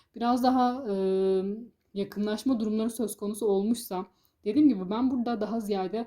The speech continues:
sanki, e, kendinizi iyi sergileyebiliyor olmak, e, aldığınız hazzı karşı tarafa hissettirebiliyor olmak şeklinde enerjilerinizin karşı tarafın, e, çok ilgisini çektiğini, çok beğendiğini söyleyebilirim.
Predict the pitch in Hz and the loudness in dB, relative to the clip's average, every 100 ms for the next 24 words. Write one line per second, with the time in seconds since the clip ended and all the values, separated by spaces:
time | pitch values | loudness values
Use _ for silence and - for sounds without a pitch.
0 | - _ _ - 220 214 220 226 - _ | -10 _ _ -6 -4 -2 -2 -2 -8 _
1 | _ _ _ _ _ _ _ - 196 185 | _ _ _ _ _ _ _ -10 -6 -4
2 | 185 180 180 180 - 208 214 226 226 233 | -2 -2 -2 -4 -4 -4 0 0 0 0
3 | 226 - 247 220 208 202 196 190 185 185 | -2 -2 -2 -2 0 0 0 0 0 -2
4 | 180 - _ _ _ _ _ - 185 180 | -4 -6 _ _ _ _ _ -8 -4 0
5 | 180 180 208 190 196 180 214 233 - 202 | 0 0 0 2 2 2 0 -2 -4 -6
6 | 180 196 208 190 208 196 208 156 - 175 | -6 -6 -4 -4 -4 -6 -6 -10 -10 -10
7 | 175 180 180 196 196 196 185 190 - 180 | -6 -6 0 0 0 -2 -4 -6 -10 -10
8 | 180 180 185 180 180 175 175 170 175 214 | -6 -6 -4 -4 -4 -4 -6 -6 -4 -4
9 | 226 190 - 185 214 233 - _ _ _ | -4 -6 -6 -10 -8 -10 -10 _ _ _
10 | - 185 180 214 208 165 165 202 208 - | -6 -4 -4 -4 -4 -4 -6 -4 -4 -4
11 | 180 190 - 185 180 185 214 208 180 180 | -6 -8 -6 -4 -2 -2 -4 -4 -2 -2
12 | 165 165 202 | -4 -6 -6